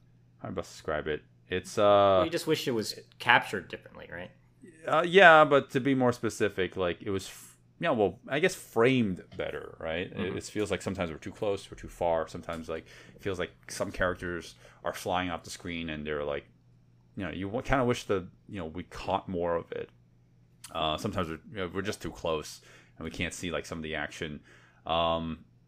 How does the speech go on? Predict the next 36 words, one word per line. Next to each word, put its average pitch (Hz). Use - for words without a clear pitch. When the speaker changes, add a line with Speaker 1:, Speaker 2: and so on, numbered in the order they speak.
Speaker 1:
and 127
I 139
don't 127
know, 98
like, 92
that, 117
I 120
wouldn't 170
say 165
the 143
movie 123
has, 101
like, 92
this 85
low 78
budget 80
feel 80
to 110
it, 113
although 87
it 78
kind 87
of 76
does 76
at 110
<laughs> -
times. -
Speaker 2:
Well, 165
I -
mean, 127
isn't 120
this 117
a 104
direct 98
to 98
video 113